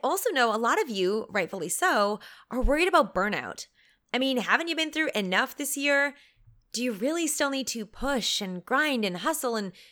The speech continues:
do all the things? So what is a Golden Girl to do? How do you balance goals and summer fun? And make mo-, no mistake here, there is a balance. On the one hand, there's a desire to make progress on your goals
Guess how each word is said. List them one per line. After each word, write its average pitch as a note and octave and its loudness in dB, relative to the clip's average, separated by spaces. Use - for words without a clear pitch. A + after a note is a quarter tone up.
do - -6
all A3 4
the A#3 -6
things? B3+ -2
So D#4+ -2
what C4+ -2
is G4 -2
a F#4 0
Golden C#4+ 0
Girl D4 2
to C4+ -8
do? C4+ -4
How E4+ 2
do D4 0
you C#4+ 2
balance G3+ -2
goals B3 -2
and G#3 -2
summer G#3+ -2
fun? - -6
And A#3+ -2
make E4 0
mo-, G#4 -2
no D4+ 0
mistake D4+ 0
here, E3+ 0
there D4+ 0
is C#4 2
a G#3+ 2
balance. F3+ -6
On C4 -2
the C#4 0
one G4+ -2
hand, G3+ 2
there's C4+ -2
a - 2
desire G#3 0
to C4 -4
make B3+ -2
progress C#4 0
on G#3+ -2
your F#3+ -2
goals C3+ -4